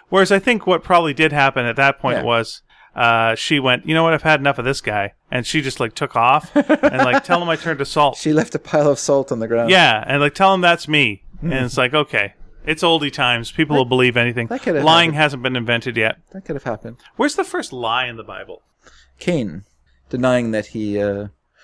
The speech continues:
Speaker 1: But did he
Speaker 2: Oh,
Speaker 1: deny
Speaker 2: maybe
Speaker 1: or did he not?
Speaker 2: Yeah, he does. He says, um, well
Speaker 1: He says,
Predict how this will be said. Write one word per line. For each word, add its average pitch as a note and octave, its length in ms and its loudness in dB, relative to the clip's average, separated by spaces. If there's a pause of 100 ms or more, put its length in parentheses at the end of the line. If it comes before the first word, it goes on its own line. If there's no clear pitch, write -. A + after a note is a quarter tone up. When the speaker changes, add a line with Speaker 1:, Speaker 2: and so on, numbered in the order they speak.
(140)
Speaker 1:
But G#3+ 220 -4
did A#3 160 -6
he B3 100 4
Speaker 2:
Oh, D4 140 6
Speaker 1:
deny G#3 280 4
Speaker 2:
maybe G#3 100 -2
Speaker 1:
or G3 80 -4
did G#3+ 180 -8
he G#3 100 -4
not? A3 420 -6
Speaker 2:
Yeah, G3 80 0
he F#3+ 100 2
does. E3+ 220 2
He C3+ 60 -6
says, B2+ 220 -8
um, B2 140 -10 (100)
well F3+ 460 2 (100)
Speaker 1:
He D#3+ 140 0
says, F3 260 -2